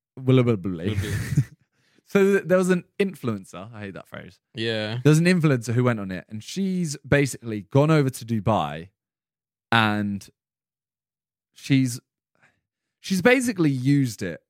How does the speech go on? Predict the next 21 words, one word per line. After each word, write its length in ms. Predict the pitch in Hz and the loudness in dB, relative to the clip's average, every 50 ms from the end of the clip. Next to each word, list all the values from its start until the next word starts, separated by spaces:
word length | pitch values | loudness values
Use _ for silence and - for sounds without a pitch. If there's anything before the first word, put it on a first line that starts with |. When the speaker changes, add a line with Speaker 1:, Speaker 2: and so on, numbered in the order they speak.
| _ _ _ | _ _ _
Speaker 1:
as 220 | 110 113 104 98 98 | 0 0 0 -2 -4
a 60 | 92 | -6
holiday. 580 | 82 104 98 92 85 78 76 71 71 71 87 _ _ _ _ _ _ _ _ _ _ _ | -6 -6 -6 -6 -8 -12 -16 -18 -20 -20 -20 _ _ _ _ _ _ _ _ _ _ _
Speaker 2:
This 220 | - 139 139 - - | -4 -4 -2 -2 0
Morning. 460 | 143 143 147 139 120 110 107 113 120 - _ _ _ _ _ | 0 2 2 2 0 -2 -6 -10 -14 -18 _ _ _ _ _
Speaker 1:
This 180 | - 123 113 - | -8 -8 -6 -4
Morning. 340 | 127 113 107 95 78 76 87 - | -4 -4 -4 -6 -10 -14 -12 -10
Speaker 2:
Yeah, 220 | 135 143 147 147 | -6 -4 -4 -4
Speaker 1:
Yeah. 120 | 98 92 92 92 - - | -4 -6 -12 -16 -8 -2
Speaker 2:
I 40 | |
knew 100 | 143 147 | 0 0
Speaker 1:
So 60 | 123 - | 2 0
Speaker 2:
that. 160 | 127 - - 170 - _ _ | 0 -4 -6 -14 -20 _ _
Speaker 1:
she's 240 | - - 240 262 247 | -4 -2 -2 0 2
used 200 | 254 226 190 160 | 2 2 2 0
it 80 | 147 127 | -2 -4
as 100 | 113 104 | -4 -4
a 40 | |
holiday, 380 | 90 113 123 113 95 82 87 80 | -4 -4 -4 -4 -6 -8 -12 -12
realistically. 520 | 85 92 90 87 - - _ _ 98 80 78 | -12 -12 -12 -14 -16 -20 _ _ -18 -8 -2
Speaker 2:
Yeah. 520 | 170 170 196 202 180 151 127 117 95 - | 2 6 8 8 10 8 8 4 0 -4